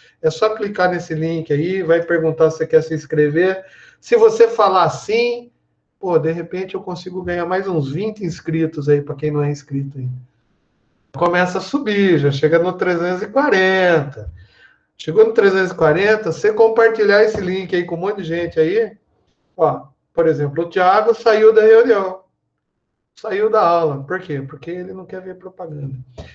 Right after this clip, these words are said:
E tá certo ele. Deixa eu compartilhar o negócio. É,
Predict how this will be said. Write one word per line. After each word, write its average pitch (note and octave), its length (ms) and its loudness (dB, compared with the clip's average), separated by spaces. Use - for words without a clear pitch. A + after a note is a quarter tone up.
E B3+ 60 -6
tá C4 180 0
certo - 420 0
ele. B2+ 180 -10
Deixa G#3+ 240 2
eu G#3 60 -4
compartilhar D3+ 680 0
o C#3 40 2
negócio. D#3+ 600 2
É, C3 1120 -2